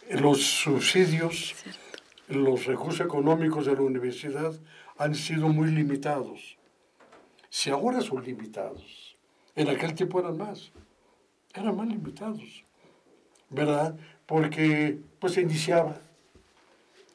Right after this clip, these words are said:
Speaker 1: iniciaba y la federación aportaba,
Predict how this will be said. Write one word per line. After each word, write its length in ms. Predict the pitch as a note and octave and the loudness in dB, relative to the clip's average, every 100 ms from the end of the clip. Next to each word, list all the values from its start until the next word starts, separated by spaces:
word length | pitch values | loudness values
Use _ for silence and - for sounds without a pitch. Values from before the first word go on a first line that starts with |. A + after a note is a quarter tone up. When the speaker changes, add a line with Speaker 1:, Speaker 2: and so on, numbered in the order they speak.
| _ | _
Speaker 1:
iniciaba 760 | C3+ C3+ B2 D3+ D#3+ D3+ E3+ - - _ _ _ | -2 0 0 4 4 2 -4 -10 -20 _ _ _
y 720 | - B2+ A#2 A2+ A2 G#2 F#2 - _ _ - | -6 -4 -4 -4 -6 -8 -10 -18 _ _ -8
la 200 | C3 C3 | -2 0
federación 720 | D3 C3 B2+ B2 C#3 C#3 C#3+ | 4 4 2 -2 -2 -2 -2
aportaba, 680 | C3+ C3+ B2+ D#3+ E3 F3 | -4 -4 -4 -2 -2 -4